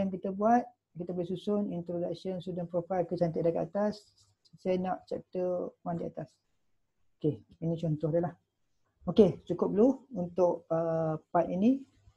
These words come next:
Nanti kita sambung macam mana kita nak, nak, uh, tambah bahan-bahan di bawah student profile, introduction, chapter dan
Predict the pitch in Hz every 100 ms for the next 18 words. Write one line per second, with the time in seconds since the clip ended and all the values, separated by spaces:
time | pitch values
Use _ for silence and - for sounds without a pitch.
0 | - 151 175 170 160 170 170 170 175 165
1 | 160 180 208 226 220 - 185 180 175 165
2 | - - _ 160 156 156 160 151 247 _
3 | 147 151 76 104 147 - 160 165 180 -
4 | 160 151 156 160 160 160 151 151 156 156
5 | 156 156 - - 156 156 147 151 - 156
6 | 151 147 147 151 156 156 - - 160 151
7 | - - - - 156 151 147 151